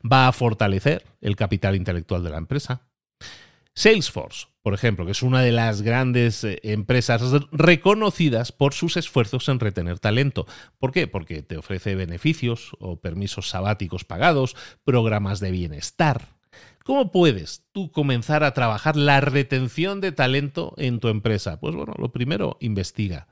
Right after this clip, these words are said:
escucha. Investiga las necesidades y los deseos de tus empleados. Ofréceles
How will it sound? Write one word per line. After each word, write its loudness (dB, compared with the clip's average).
escucha. -6
Investiga 2
las 4
necesidades 2
y 0
los -4
deseos -4
de -4
tus -6
empleados. -12
Ofréceles 4